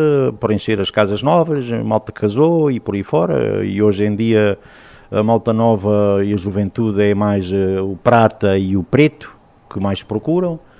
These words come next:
Eh, pessoas com mais idade é os castanhos, é os trabalhados, os castanhos escuros, eh, mais pesa-, molduras mais pesadas, mas mais ou menos é isso, é por aí. Há outros que gostam dos dourados, conforme isto há gostos para tudo,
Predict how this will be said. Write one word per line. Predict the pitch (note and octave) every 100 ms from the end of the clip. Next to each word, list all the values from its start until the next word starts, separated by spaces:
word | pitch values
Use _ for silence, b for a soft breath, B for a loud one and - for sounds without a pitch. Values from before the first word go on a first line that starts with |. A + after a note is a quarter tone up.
| b b b b b
Eh, | A2+ A#2+ B2 B2
pessoas | A#2 - D#3 D3
com | D3+
mais | C#3+ B2+
idade | B2+ D3 A2+
é | A2+
os | G#2+
castanhos, | - A2 - D3 D#3+ D#3+ D3+ C3+ A2
é | G#2
os | -
trabalhados, | - G#2 G#2+ A#2+ C#3 A#2+ G2
os | -
castanhos | G2+ - G#2 F#2
escuros, | - - D3 D#3 C3+ A#2 G2
eh, | G2 G2 G2 F#2+
mais | G2 G2
pesa-, | - G2 G2
molduras | G2+ F#2+ G#2 F#2+
mais | G2+ G2+ -
pesadas, | G#2+ G#2 D3+ E3+ D3+ C#3 B2+ - b b b b b
mas | C3 C3 C3 B2+ B2+ B2 B2+ A#2
mais | C4 B3+
ou | B3+
menos | G#3+ F#3
é | D3+
isso, | A#2+ G#2+ -
é | A2
por | G2+
aí. | G2 A#2+
Há |
outros | C#3 - -
que | A#2
gostam | A2+ - A2+
dos | A2+
dourados, | A2 C3+ G3+ G#3+ D#3+
conforme | - G#3+ - A#3+ A#3 F#3
isto | E3 E3+
há |
gostos | D#3 D3+ - -
para | C#3 C3+
tudo, | D#3